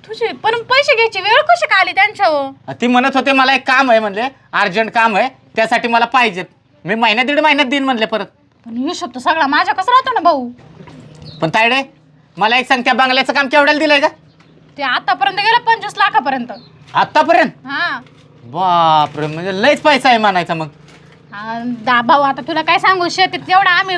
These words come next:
Speaker 1: कष्ट करतो म्हणून ते दिसतंय. पण मला एक गोष्ट कळा ना, तुझ्याकडून दोन लाख घेतले आणि मला कळून दिलं नाही, यांचं का बाहेर झांगड बिंगड आहे काय?
Speaker 2: नाही ग, तसं नसेल, काहीतरी काम असेल म्हणून घेतलं असेल त्यांनी. पण साधा फोन तरी उचलायचा ना माझा.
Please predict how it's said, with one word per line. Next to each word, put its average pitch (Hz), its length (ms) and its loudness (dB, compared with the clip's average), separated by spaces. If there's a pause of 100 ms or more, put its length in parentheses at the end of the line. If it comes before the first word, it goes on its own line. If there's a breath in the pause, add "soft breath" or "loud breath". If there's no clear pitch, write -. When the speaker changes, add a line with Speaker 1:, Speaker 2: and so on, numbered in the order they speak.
Speaker 1:
कष्ट 403 260 -2
करतो 370 320 -2
म्हणून 381 280 -4
ते 440 100 -6
दिसतंय. 320 580 -2 (960)
पण 330 100 -6
मला 359 280 0
एक 427 140 0
गोष्ट 440 280 -2
कळा 262 280 0
ना, 330 280 -4 (540)
तुझ्याकडून 330 400 -6
दोन 277 200 -2
लाख 302 140 0
घेतले 339 320 -2
आणि 285 80 -2
मला 254 240 -4
कळून 269 300 -6
दिलं 320 180 -4
नाही, 285 140 0
यांचं 359 200 0
का 254 100 -6
बाहेर 339 220 0
झांगड 302 260 -4
बिंगड 285 200 -4
आहे 427 80 -2
काय? 453 260 0 (1120)
Speaker 2:
नाही 143 180 0
ग, 220 140 2
तसं 233 200 0
नसेल, 233 220 0
काहीतरी 220 300 0
काम 240 240 0
असेल 240 200 0
म्हणून 240 260 -6
घेतलं 233 240 -2
असेल 214 220 -2
त्यांनी. 180 240 -8 (1120)
पण 240 100 2
साधा 285 300 0
फोन 262 180 4
तरी 311 100 2
उचलायचा 320 480 2
ना 330 100 2
माझा. 294 260 0